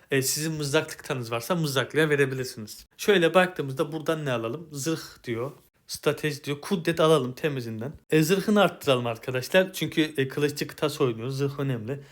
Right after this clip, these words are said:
Burada ne var? Kahraman zırhı. Bir tane daha zırh aldım. Üf, temiz. Alttaki özellikleri görebilirsiniz. Tamam. Şimdi geçtik kaska. Kaskta da bir tane boşluk yerimiz var. Burada ne alalım? Tüm birim türlerinin canı. Can önemli. Can almak lazım.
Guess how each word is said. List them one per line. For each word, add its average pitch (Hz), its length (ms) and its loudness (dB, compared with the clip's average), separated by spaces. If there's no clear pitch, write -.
Burada 139 300 -4
ne 127 140 -4
var? 139 160 -2
Kahraman 139 420 2
zırhı. 123 280 -10
Bir 185 100 -8
tane 135 240 0
daha 135 100 4
zırh 120 260 -6
aldım. 110 340 -8
Üf, 165 340 -8
temiz. - 480 0
Alttaki 143 420 0
özellikleri 123 400 0
görebilirsiniz. 120 720 -2
Tamam. 170 400 2
Şimdi 175 320 0
geçtik 165 380 2
kaska. 143 360 2
Kaskta 175 380 4
da 156 120 4
bir 175 80 -4
tane 127 280 -2
boşluk 127 400 -2
yerimiz 113 340 -4
var. 175 180 0
Burada 175 260 4
ne 156 100 2
alalım? 135 420 -2
Tüm 180 200 2
birim 160 180 -2
türlerinin 143 360 -2
canı. 135 300 2
Can 135 200 2
önemli. 135 480 -2
Can 127 160 2
almak 127 380 -4
lazım. 113 320 -6